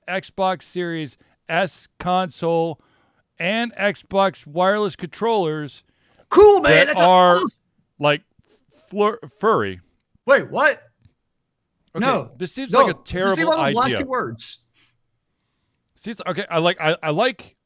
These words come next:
Speaker 1: I like the, you know, the custom Xbox Series S co-,
Speaker 2: Just stop
Speaker 1: console
Speaker 2: there.
Speaker 1: and wireless
Speaker 2: Just stop
Speaker 1: controllers.
Speaker 2: there.
Speaker 1: Stop
Speaker 2: No,
Speaker 1: there.
Speaker 2: nothing else. Nope,
Speaker 1: But
Speaker 2: stop
Speaker 1: they're,
Speaker 2: there.
Speaker 1: but the, the controllers are furry. They're
Speaker 2: No,
Speaker 1: fuzzy
Speaker 2: no.
Speaker 1: furry.
Speaker 2: No, they're
Speaker 1: They're
Speaker 2: not
Speaker 1: red
Speaker 2: furry.
Speaker 1: and blue.
Speaker 2: No,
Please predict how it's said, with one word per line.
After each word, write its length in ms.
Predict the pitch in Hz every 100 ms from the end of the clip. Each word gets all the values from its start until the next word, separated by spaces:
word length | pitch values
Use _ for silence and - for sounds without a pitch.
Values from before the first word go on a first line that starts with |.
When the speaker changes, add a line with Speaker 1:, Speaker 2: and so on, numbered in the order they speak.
| _ -
Speaker 1:
I 80 | 165
like 380 | 170 214 156
the, 480 | 170 185 180 165 160
you 180 | - 156
know, 300 | 135 113 104 _ _ _ _ _
the 100 | 139
custom 680 | - - 208 - - 196 190 -
Xbox 500 | 175 170 - 156 -
Series 440 | - 165 156 127
S 420 | 156 156 143 - - _ _
co-, 120 | - 165
Speaker 2:
Just 180 | 220 -
stop 240 | 160 160
Speaker 1:
console 220 | 156 156
Speaker 2:
there. 80 | 143
Speaker 1:
and 80 | 120
wireless 240 | 143 135
Speaker 2:
Just 100 | 185
stop 40 | 143
Speaker 1:
controllers. 320 | 139 117 110
Speaker 2:
there. 80 | -
Speaker 1:
Stop 300 | - 156 147
Speaker 2:
No, 100 | 175
Speaker 1:
there. 140 | 110 202
Speaker 2:
nothing 240 | 233 214
else. 280 | 127 - _ _ _
Nope, 260 | 165 240 -
Speaker 1:
But 200 | 170 160
Speaker 2:
stop 180 | 175 156
Speaker 1:
they're, 60 | -
Speaker 2:
there. 120 | 110
Speaker 1:
but 200 | 151 147
the, 260 | 156 156 170
the 160 | 117 135
controllers 520 | - - 165 175 151
are 60 | 156
furry. 500 | - 151 117 85 80 _ _ -
They're 140 | -
Speaker 2:
No, 100 | 427
Speaker 1:
fuzzy 300 | 180 175 143
Speaker 2:
no. 140 | 254 311
Speaker 1:
furry. 380 | 151 113 85 90 _ _ _ -
Speaker 2:
No, 100 | 247
they're 80 | 220
Speaker 1:
They're 120 | 131
Speaker 2:
not 120 | 214
Speaker 1:
red 240 | 156 185
Speaker 2:
furry. 100 | -
Speaker 1:
and 240 | 170 139 -
blue. 460 | 143 147 104 85 85 _ _ _
Speaker 2:
No, 360 | 196 254 120